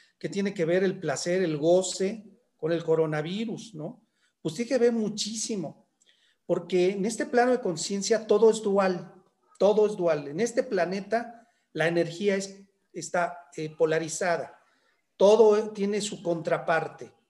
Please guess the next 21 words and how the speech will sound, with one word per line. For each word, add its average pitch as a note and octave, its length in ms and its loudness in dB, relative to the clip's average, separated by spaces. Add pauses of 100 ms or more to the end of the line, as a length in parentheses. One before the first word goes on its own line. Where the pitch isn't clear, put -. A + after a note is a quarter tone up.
¿no? E3 240 -6
Está E3+ 340 2
el, D#3 260 0 (440)
el, C#3+ 220 -8
la C3+ 100 -2
noche G#3+ 640 4
y D3+ 180 -6
está C#3+ 260 -6
el D3 160 -8
día, G#3+ 460 0
está - 240 -6
el D3+ 160 -4
hombre, G#3 400 2
está G3+ 240 -4
la D3+ 160 -4
mujer, F#3 680 -4 (240)
está D3 340 -6
adentro, G3+ 800 0
afuera, F#3+ 1000 -2
arriba, G3 840 -6
abajo, F#3+ 760 -2